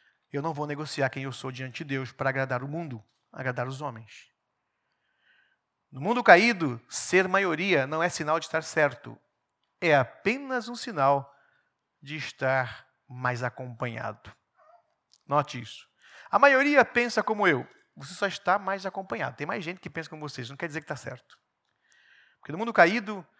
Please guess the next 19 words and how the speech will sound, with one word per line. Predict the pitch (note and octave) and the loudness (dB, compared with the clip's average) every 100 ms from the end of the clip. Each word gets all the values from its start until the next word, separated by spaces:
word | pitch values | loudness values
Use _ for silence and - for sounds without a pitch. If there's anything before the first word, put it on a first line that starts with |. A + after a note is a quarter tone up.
| _ _ _ | _ _ _
não | C#3 B3 | -10 -6
parece | - G3 G3+ - | 0 0 0 -6
ser | - G3+ | -6 -6
um | G3+ F3 | -8 -8
bom | E3+ A#3 | -8 -8
sinal | - F3+ C#3 F3 | -12 -6 -2 -2
se | - | -4
a | |
maioria | E3 A3 G3+ C#3 | -8 -6 -8 -8
concordar | D#3+ F#3 G#3 F3 | -10 -10 -6 -6
contigo. | A3 - C3 _ _ _ _ _ _ _ _ _ _ _ _ - | -8 -18 -20 _ _ _ _ _ _ _ _ _ _ _ _ -10
No | D#3+ | -6
mundo | G3+ C#4 B3+ | -4 -4 2
pecador, | A#3+ A#3 G3+ C#3+ G3+ G#3+ | 4 8 6 6 0 0
cheio | - A3 | -2 -2
de | F#3+ | -2
gente | G3+ G#3 | -8 -6
egocêntrica, | F#3+ F3 - F#3 F#3 F3+ | -4 -4 -2 -4 -4 -6
injusta, | F3 D#3 C#3+ F#3+ - E3+ | -6 -6 -8 -10 -8 -10